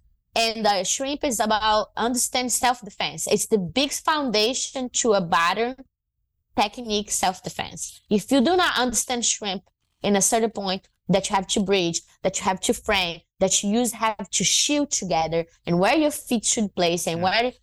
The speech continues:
Speaker 1: where, what's the moment that you're gonna come up to your elbow, to transition to your palm, to shrimp, or whatever you're gonna do next, it's really hard to understand,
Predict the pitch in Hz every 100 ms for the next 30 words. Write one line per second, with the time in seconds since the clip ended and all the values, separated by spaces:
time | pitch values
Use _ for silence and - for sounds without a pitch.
0 | _ 180 196 240 247 - _ _ 202 226
1 | - 233 220 269 311 226 220 226 220 226
2 | 220 - 240 214 214 - 202 170 180 185
3 | 196 196 180 170 247 - - 180 - -
4 | 214 233 220 - - - 202 - 175 180
5 | 185 175 165 160 196 214 196 180 165 151
6 | 156 180 190 180 - _ _ _ - 196
7 | - 185 196 185 175 175 - 170 165 -
8 | 170 165 165